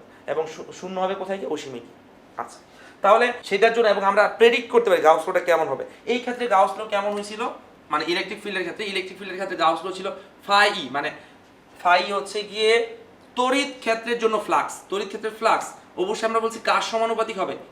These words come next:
কিউ এর সমানুপাতিক। যত বেশি চার্জ, ফ্লাক্স বা ক্ষেত্রের পরিমাণ তত বেশি। তাহলে এইখানে কি হবে? এইখানে ক্ষেত্র হবে phi G, গ্র্যাভিটেশনাল বা মহাকর্ষীয় ক্ষেত্রের জন্য ফ্লাক্স। মহাকর্ষীয় ক্ষেত্রের জন্য ফ্লাক্স, তাহলে মহাকর্ষীয় ক্ষেত্রে ফ্লাক্স কে তৈরি করবে? ভর। ভর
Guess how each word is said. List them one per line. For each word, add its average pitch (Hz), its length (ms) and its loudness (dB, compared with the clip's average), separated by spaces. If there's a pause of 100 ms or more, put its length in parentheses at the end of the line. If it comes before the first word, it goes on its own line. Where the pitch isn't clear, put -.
(120)
কিউ 226 200 -2
এর 233 60 4
সমানুপাতিক। 226 560 0 (1160)
যত 233 240 4
বেশি 285 420 4
চার্জ, 311 300 6 (320)
ফ্লাক্স 208 340 8 (100)
বা 196 80 6
ক্ষেত্রের 226 360 2
পরিমাণ 269 340 4
তত 220 200 -2
বেশি। - 260 -10 (300)
তাহলে 202 180 2
এইখানে 269 340 0
কি - 160 -4
হবে? 120 160 0 (300)
এইখানে 254 360 -2
ক্ষেত্র 254 260 -6
হবে 233 120 -2
phi 180 160 -2
G, 165 260 -2 (100)
গ্র্যাভিটেশনাল 202 680 0
বা 147 200 -2
মহাকর্ষীয় 208 720 -2
ক্ষেত্রের 220 320 -2
জন্য 180 240 -2
ফ্লাক্স। - 380 -6 (260)
মহাকর্ষীয় 214 400 4
ক্ষেত্রের 233 240 0
জন্য 233 140 -2
ফ্লাক্স, 220 260 0
তাহলে 214 180 0 (260)
মহাকর্ষীয় 220 380 4
ক্ষেত্রে 247 240 -4
ফ্লাক্স 226 260 2
কে 269 160 6
তৈরি 240 180 -2
করবে? 226 160 4
ভর। 190 260 10 (300)
ভর 196 160 10